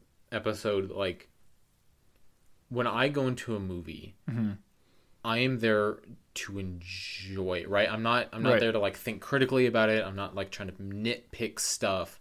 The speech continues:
Speaker 2: Right.
Speaker 1: I just am there to enjoy stuff
Speaker 2: Mm-hmm.
Speaker 1: and enjoy it. And that's why, like,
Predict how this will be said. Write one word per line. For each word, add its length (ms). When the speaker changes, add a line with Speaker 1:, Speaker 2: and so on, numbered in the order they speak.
Speaker 2:
Right. 240
Speaker 1:
I 100
just 420
am 200
there 240
to 180
enjoy 380
stuff 600
Speaker 2:
Mm-hmm. 260
Speaker 1:
and 180
enjoy 400
it. 260
And 140
that's 260
why, 280
like, 340